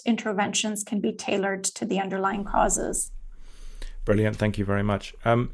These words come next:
Speaker 2: can we move on now to talk about management of patients with diagnosed hef pef? Uh, you start off, uh, this part of the review talking about lifestyle-based therapies.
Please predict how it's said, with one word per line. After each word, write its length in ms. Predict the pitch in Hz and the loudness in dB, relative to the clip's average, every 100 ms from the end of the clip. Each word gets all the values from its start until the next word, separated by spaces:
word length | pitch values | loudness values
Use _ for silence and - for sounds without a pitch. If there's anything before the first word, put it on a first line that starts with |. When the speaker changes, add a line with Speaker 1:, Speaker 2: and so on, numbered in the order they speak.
| - | -2
Speaker 2:
can 160 | 131 147 | 0 2
we 80 | |
move 240 | 151 147 131 | 4 4 4
on 160 | 127 | 4
now 200 | 120 113 | 4 4
to 140 | 107 101 | 0 -4
talk 280 | - 107 98 | -4 -2 0
about 480 | 98 95 - - - | 4 2 2 -8 0
management 560 | 95 98 - 113 107 | 2 2 2 -2 -2
of 140 | 101 - | -4 0
patients 640 | 101 - 98 101 - - - - - - - - | 0 0 -4 -4 -4 -4 -4 -8 -12 -14 -12 2
with 260 | 98 98 | 4 4
diagnosed 520 | - 87 87 85 82 - | 4 2 2 -2 -2 -2
hef 240 | 80 - | -4 -2
pef? 340 | 76 87 - - - - - - | -4 -4 -8 -12 -10 -8 -8 -4
Uh, 80 | 90 | 0
you 300 | 87 - 92 | 0 2 0
start 260 | - 113 104 | 4 4 4
off, 320 | 95 - - | 2 0 0
uh, 220 | 90 85 | 2 2
this 340 | 85 98 - | 2 0 0
part 240 | - 95 95 | 0 2 2
of 80 | 87 | 2
the 80 | |
review 320 | 90 87 95 87 | 2 2 2 0
talking 260 | 92 - | 0 -2
about 260 | 87 90 - | -2 -2 -2
lifestyle-based 800 | 90 90 - 92 90 85 87 - | -2 -2 -2 -2 0 0 -2 0
therapies. 540 | 101 92 - 80 87 | 2 2 0 -4 -4